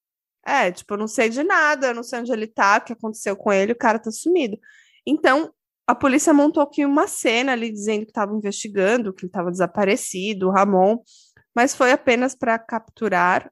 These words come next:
a Lulu. Então, ela foi acusada, presa, com esse monte de prova, é, e mais tarde ela recebeu uma condenação por solicitação de homicídio em segundo grau,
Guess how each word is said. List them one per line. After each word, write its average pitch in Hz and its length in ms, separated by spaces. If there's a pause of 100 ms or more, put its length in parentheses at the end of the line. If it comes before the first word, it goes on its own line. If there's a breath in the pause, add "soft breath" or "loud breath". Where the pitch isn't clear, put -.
(120)
a 190 100
Lulu. 185 640 (480)
Então, 202 140
ela 190 120
foi 196 160
acusada, 190 880
presa, 190 540
com 208 80
esse 214 160
monte 247 600
de 240 100
prova, 202 720 (720 soft breath)
é, 185 560
e 202 100
mais 220 300
tarde 208 360
ela 226 120
recebeu 202 400
uma 202 160
condenação 196 1040
por 175 340 (840)
solicitação 247 920
de 202 120
homicídio 196 580
em 214 40
segundo 196 400
grau, 180 520